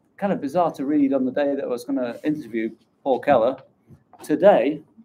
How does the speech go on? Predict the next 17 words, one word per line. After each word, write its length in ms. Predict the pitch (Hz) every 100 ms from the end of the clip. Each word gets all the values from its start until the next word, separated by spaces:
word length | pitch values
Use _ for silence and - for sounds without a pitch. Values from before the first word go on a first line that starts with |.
| _ _
I 120 | 139 139
picked 280 | - 175
up 120 | 156 147
an 140 | 139
edit 380 | 160 175 147 -
box. 460 | 82 78 - - _ _ _ _
So 220 | - 117
twenty 300 | - - 170
years 280 | 147 139 131
previously 500 | - 170 139 110 110
to 140 | 101 104
that, 180 | 139
in 140 | - 127
two 200 | - 143
thousand 420 | 165 156 151 131
and 120 | 117
one, 300 | 135 123 123